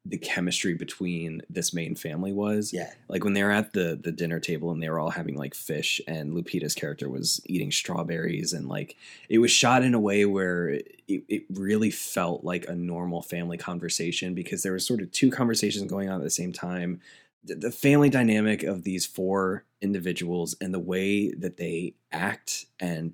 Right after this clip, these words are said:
Speaker 1: the talent that all four of these people have just made for a really believable, loving, amazing family.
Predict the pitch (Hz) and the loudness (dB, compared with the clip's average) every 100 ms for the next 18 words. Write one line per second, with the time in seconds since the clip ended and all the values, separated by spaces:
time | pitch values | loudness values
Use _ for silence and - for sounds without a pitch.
0 | - 87 - 87 - 104 110 - 90 78 | -6 -4 -4 -4 -2 0 -2 -2 -2 0
1 | 87 - 73 90 95 95 - 98 101 92 | -2 -2 -4 -2 -2 -4 -4 -4 -2 -4
2 | 85 87 104 110 _ _ _ 104 - 90 | -4 -4 -4 -8 _ _ _ 0 2 2
3 | 87 87 - 87 85 92 90 87 90 82 | -2 -2 -4 -2 -2 -2 -4 -4 -6 -6
4 | 90 87 87 90 82 78 - _ - 87 | -6 -4 -4 -2 -2 -4 -10 _ -6 -2
5 | 85 85 85 82 82 _ _ 85 80 80 | 0 0 -2 -2 -8 _ _ -8 -6 -4
6 | - - 64 - - - 64 | -4 -6 -8 -10 -10 -10 -12